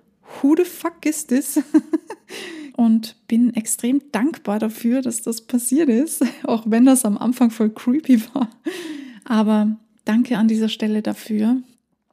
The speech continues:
You know who you are, falls du diese Folge hörst. Danke vielmals für alles, I mean it. Und deshalb rate ich euch und gebe euch mit auf eurem Weg, unterschätzt es nicht, wenn ihr Leute kennenlernt,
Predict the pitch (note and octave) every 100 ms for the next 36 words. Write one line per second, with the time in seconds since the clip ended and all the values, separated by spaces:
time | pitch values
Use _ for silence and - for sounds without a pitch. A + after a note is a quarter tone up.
0 | _ - _ _ _ - B3 C#4+ C4 G#3+
1 | C#4 B3+ A#3 A3 A3+ - B3 A3+ B3 -
2 | _ _ - A#3+ - A3+ A3 A3 A#3 A#3
3 | A3+ A3+ A#3+ - - _ _ _ - A3
4 | C4 - A3 A3+ B3+ D4+ - B3 - A#3
5 | A#3+ A#3+ _ - A#3 B3 A3+ B3 - -
6 | - A#3 A#3 A#3 A3 - - _ _ _
7 | _ _ - C4 C4+ - - A#3+ B3 A#3+
8 | A#3 A#3 - A#3+ - G#3 A#3 A#3+ B3 A3+
9 | A#3+ B3 - - B3+ - A3+ B3 B3 A#3
10 | - A#3 C4 - B3 A#3+ A#3 A#3 A3 G#3+
11 | A3 B3 - - B3 B3+ B3+ - B3+ B3+
12 | - - A3 - A3 A#3 - - - A3+
13 | A#3 B3 A#3 A3+ B3 B3+ - A#3+ B3+ A3+
14 | G#3+ A3 C4 -